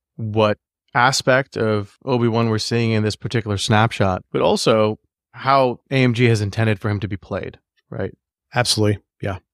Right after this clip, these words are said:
Speaker 2: He's that clone commander, that general on the ground.
Speaker 1: That's right.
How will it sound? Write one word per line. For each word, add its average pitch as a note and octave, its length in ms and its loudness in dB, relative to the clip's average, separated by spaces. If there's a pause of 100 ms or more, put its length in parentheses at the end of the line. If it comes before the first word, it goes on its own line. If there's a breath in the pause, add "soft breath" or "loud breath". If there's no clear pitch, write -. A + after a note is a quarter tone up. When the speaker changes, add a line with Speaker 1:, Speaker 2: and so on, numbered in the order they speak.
(180)
Speaker 2:
He's A#2 160 -10
that A#2 140 -2
clone A#2+ 300 2
commander, A2+ 520 0
that G#2+ 140 -6
general A2 400 0
on A2 160 -6
the G#2+ 80 -6
ground. G#2+ 460 -2
Speaker 1:
That's A2+ 180 -6
right. G#2+ 260 4